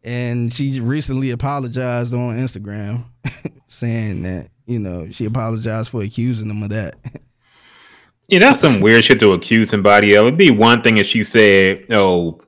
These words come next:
Speaker 2: he abused me or molested me." But to put that on your son is weird, man. Like, I don't know
Speaker 1: Yeah.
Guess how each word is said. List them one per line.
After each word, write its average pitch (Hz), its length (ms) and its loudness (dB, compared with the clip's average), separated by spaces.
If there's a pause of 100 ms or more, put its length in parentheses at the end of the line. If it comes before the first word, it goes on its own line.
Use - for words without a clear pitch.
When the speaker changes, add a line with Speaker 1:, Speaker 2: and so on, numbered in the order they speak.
(160)
Speaker 2:
he 117 240 6
abused 104 480 2
me 101 480 0 (600)
or 98 440 2
molested 104 580 0
me." 95 460 0 (420)
But 107 140 -6
to 101 80 -8
put 175 240 -6
that 147 100 2
on 135 160 4
your 92 140 -2
son 127 420 0
is 85 160 -6
weird, 78 440 -10
man. 69 420 -14
Like, 69 180 -14
I 101 60 -10
don't 120 180 -4
know 82 260 -4
Speaker 1:
Yeah. - 60 -18